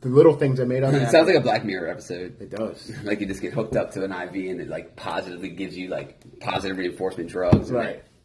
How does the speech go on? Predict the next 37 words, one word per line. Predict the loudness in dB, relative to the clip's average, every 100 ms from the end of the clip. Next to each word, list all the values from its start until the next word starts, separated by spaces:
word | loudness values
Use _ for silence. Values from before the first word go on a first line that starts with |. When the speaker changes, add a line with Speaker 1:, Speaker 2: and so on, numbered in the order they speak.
| -20 -14
Speaker 2:
or | -10
negative | -8 -8 -8
ones. | -8 -10 -12 _ _ _ -14
Speaker 1:
Or, | -10 -8
like, | -8 -8 -12
you | -12 -14 _ -14
buy | -10 -8 -8
followers | -10 -8 -6 -6 -8 -10
to | -14
get | -12 -10
likes, | -12 -14 -18 -20 -20 -18
so |
you | -14 -14
look | -16
cool. | -16 -10
Like, | -6 0
it's | 0 0
just, | -4 -6
it's | -10 -8
just, | -8 -8 -14 -10
it's | -8
just, | -6 -8 -10 -20 _ -20 -14
it's | -10 -10
just, | -10 -14 -14 -6
we're | -4
just | -2 -4
going | -6 -6
in | -8
a | -2
way. | 6
Speaker 2:
But | 10
also, | 10 8 4 4 4
like, | 4 2 0
if | -2
you're | 2 4
just |
Speaker 1:
But | 8